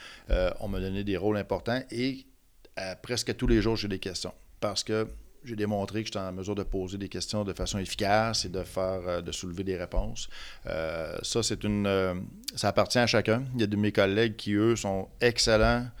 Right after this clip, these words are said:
euh, en comité d'un point de vue plus technique, de poser des questions plus techniques, mais que dans la Chambre des communes, on les verra jamais. Donc, c'est, c'est le, notre organisation choisit les personnes qui posent des questions selon les aptitudes. Puis, euh, comme je disais, j'ai des collègues qui sont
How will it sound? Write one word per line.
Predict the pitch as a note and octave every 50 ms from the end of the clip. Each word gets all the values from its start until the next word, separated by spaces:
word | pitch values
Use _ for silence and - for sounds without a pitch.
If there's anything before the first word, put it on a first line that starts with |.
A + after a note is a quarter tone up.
| - - - - - - - -
euh, | E2 F2+ F2+ F#2 - -
en | G2+ G2
comité | - - G2+ G2+ F#2+ - - A2 A2+ A#2 A#2+ A#2+
d'un | A2 G#2 F#2+
point | E2+ - G2+ G2 F2+
de | E2+
vue | G2 G#2+
plus | G#2+ - - A#2
technique, | A2 - A2 G2 - - G#2+ A2+ A#2 A#2+ A#2+ - - -
de | G2+ F#2+
poser | F2+ - - - G#2+ G2 F#2+ G#2
des | G#2
questions | - F#2+ F2+ - - G#2
plus | - A2+ -
techniques, | - G2+ - - G#2 A2 A#2 B2 C3+ C3 - -
mais | - G2 F#2
que | F#2+
dans | G2+ G#2+ G2
la | F#2
Chambre | - A2 G#2+ G#2
des | F#2+
communes, | G2+ G2 G2 G#2+ A2
on | G#2
les | F#2+ F#2
verra | F#2+ F#2 F2+ F#2+
jamais. | F2+ F#2+ F#2 F#2+ - - - - - - -
Donc, | G2 G2 G2+ - -
c'est, | - G2 F#2 - - - - - - -
c'est | - - - - - - - - -
le, | - - E2 F2 F2 F2+ F#2+
notre | G2+ G#2+ G#2+ - G#2+
organisation | F#2+ G2+ A2 G#2+ G#2 F#2+ G#2+ G2+ F#2+ - - A#2+ A#2+
choisit | A2+ - - - A2 A2 G#2+ G2+ F#2+ G2+ A#2+ B2+ A#2+ A#2+ - - - - -
les | G#2 G#2
personnes | G2+ - G#2 F2+ - - A2+ A2
qui | G#2+ -
posent | - A2 G2+
des | F#2+
questions | - G2+ F#2 - A2+ A2
selon | G#2+ G#2+ G2 G2+ G#2
les | G2+ F#2+ G2
aptitudes. | F#2 - - - - F#2 G2 G2 - - - - - - -
Puis, | G2 G2
euh, | G2 F#2+ F#2 - - - - - - -
comme | - G2+ G2
je | F2+
disais, | F2+ G#2+ G#2+ G2+ F#2
j'ai | E2+ F#2+
des | F2 F#2
collègues | F2+ - F2+ F2 G2 G#2 G#2 -
qui |
sont | - G2 F#2 F#2